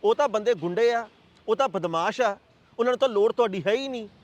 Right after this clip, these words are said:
ਉਹਨਾਂ ਦੇ ਲਈ ਇਹ ਸਾਹਿਬ ਸਿੰਘ ਆ, ਇਹ ਸਵਰਨ ਸਿੰਘ ਆ, ਮੁਖਤਿਆਰ ਸਿੰਘ ਆ, ਇਹ ਹਰਮਨ ਕੌਰ ਆ, ਉਹਨਾਂ ਦਾ ਇਸ ਗੱਲ ਨਾਲ ਕੋਈ ਤਾਲੁਕ ਨਹੀਂ ਆ। ਇਸ ਕਰਕੇ ਆ ਜਾਓ, ਆਪਾਂ ਆਪਦੇ ਘਰ ਬਚਾਈਏ, ਆਪਾਂ ਘੱਟ ਖਾ ਲਈਏ, ਪੰਜਾਬ ਦੇ ਵਿੱਚ ਰਹਿ ਗਏ, ਆਪਦੇ ਧੀਆਂ ਪੁੱਤਾਂ ਨੂੰ ਇਸ ਕਾਬਲ ਕਰੀਏ ਕਿ ਆਹ ਜਿਹੜੇ ਡੌਂਕਰ ਆ,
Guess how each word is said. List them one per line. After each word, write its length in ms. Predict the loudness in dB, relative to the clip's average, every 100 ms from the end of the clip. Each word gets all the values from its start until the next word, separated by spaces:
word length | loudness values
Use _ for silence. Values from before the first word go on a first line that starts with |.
| -20 -4
ਉਹਨਾਂ 180 | -2 0
ਦੇ 100 | -2
ਲਈ 120 | 0
ਇਹ 80 | -4
ਸਾਹਿਬ 300 | 0 0 0
ਸਿੰਘ 320 | -2 -4 0
ਆ, 40 |
ਇਹ 80 | -2
ਸਵਰਨ 360 | 0 -2 0 -2
ਸਿੰਘ 260 | -4 -2
ਆ, 60 | -4
ਮੁਖਤਿਆਰ 420 | -4 -4 -2 -2
ਸਿੰਘ 280 | -2 -4 -2
ਆ, 40 | -4
ਇਹ 60 |
ਹਰਮਨ 280 | -4 -4 -4
ਕੌਰ 220 | -2 0
ਆ, 140 | -2 -6 _ -12 -6
ਉਹਨਾਂ 140 | -2
ਦਾ 80 | -2
ਇਸ 180 | -4 -2
ਗੱਲ 160 | 0
ਨਾਲ 160 | 0 -2
ਕੋਈ 180 | -4 -2
ਤਾਲੁਕ 260 | -4 -4
ਨਹੀਂ 240 | -6 -6 -6
ਆ। 80 | -10 _ _ _
ਇਸ 180 | -4 -2
ਕਰਕੇ 280 | -4 -4 -4 0
ਆ 140 | 0
ਜਾਓ, 300 | 2 0 -2 _ _ -2
ਆਪਾਂ 300 | -2 2 2
ਆਪਦੇ 220 | 2 -2
ਘਰ 200 | -2 -2
ਬਚਾਈਏ, 580 | -2 -2 -2 0 -2 -4 -10 _ -2
ਆਪਾਂ 300 | 0 2 2 0
ਘੱਟ 180 | -4 -2
ਖਾ 140 | 0
ਲਈਏ, 380 | 0 0 -2 -2 -8 _ -6
ਪੰਜਾਬ 400 | 0 4 4 4
ਦੇ 120 | -4
ਵਿੱਚ 180 | -4 -4
ਰਹਿ 120 | -2
ਗਏ, 240 | -2 -4 -6 _
ਆਪਦੇ 300 | 0 2 0 -6
ਧੀਆਂ 220 | -6 -6
ਪੁੱਤਾਂ 300 | -6 -6 -4
ਨੂੰ 120 | -4
ਇਸ 200 | -6 -6 -4
ਕਾਬਲ 260 | -2 -2 -2
ਕਰੀਏ 380 | -4 -2 -4 -6 _ _
ਕਿ 140 | -2 -2
ਆਹ 180 | 0 0
ਜਿਹੜੇ 240 | 0 -4 -6
ਡੌਂਕਰ 440 | -2 -4 0 -2
ਆ, 140 | -2